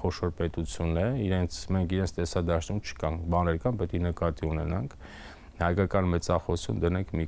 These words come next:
կողմ։ Բայց ամեն դեպքում գլխավոր հարցերից մեկը դա է, որտեղ ձեր օտար պետության զորք է, որը նաև, ը, եթե պատմությունով նայենք, իսկ այդ պետությունները մեր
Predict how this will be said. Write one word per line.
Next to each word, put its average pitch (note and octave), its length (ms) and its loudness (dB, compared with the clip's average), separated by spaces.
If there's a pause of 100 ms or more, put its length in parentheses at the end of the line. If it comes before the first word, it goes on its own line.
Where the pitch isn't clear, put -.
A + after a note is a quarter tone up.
կողմ։ - 300 -6 (720)
Բայց G#2+ 320 4
ամեն G2 320 4
դեպքում F#2+ 380 2 (100)
գլխավոր F#2 400 4
հարցերից E2 480 2
մեկը - 320 -2
դա F2 160 4
է, A#2 120 2 (120)
որտեղ G#2+ 380 0
ձեր G#2 160 6 (100)
օտար G2 300 4
պետության F#2 500 0
զորք F#2 320 0
է, G#2+ 60 4 (640)
որը A2 300 6 (420)
նաև, F#2+ 480 4
ը, E2+ 160 4 (240)
եթե F#2 240 2 (160)
պատմությունով F2 800 2
նայենք, E2 400 2
իսկ E2 220 -2
այդ - 160 -6
պետությունները G2+ 680 0
մեր F#2 160 6